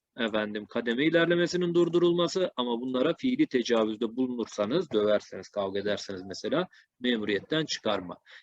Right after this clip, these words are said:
Yetki almadan gizli belgeleri açıklamak. Bakın burada ne diyordu? Açıklanması yasaklanan bilgileri açıklamak diyordu. Kademe ilerlemesinin durdurulması. Burada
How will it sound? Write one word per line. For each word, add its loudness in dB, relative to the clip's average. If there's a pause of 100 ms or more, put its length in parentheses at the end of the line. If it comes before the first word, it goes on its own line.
(120)
Yetki 6
almadan 6
gizli 2
belgeleri 8
açıklamak. -2 (720)
Bakın -2
burada 4
ne 4
diyordu? 6 (580)
Açıklanması 4
yasaklanan 4 (360)
bilgileri 8
açıklamak 2
diyordu. 2 (680)
Kademe 2
ilerlemesinin 2
durdurulması. 0
Burada 4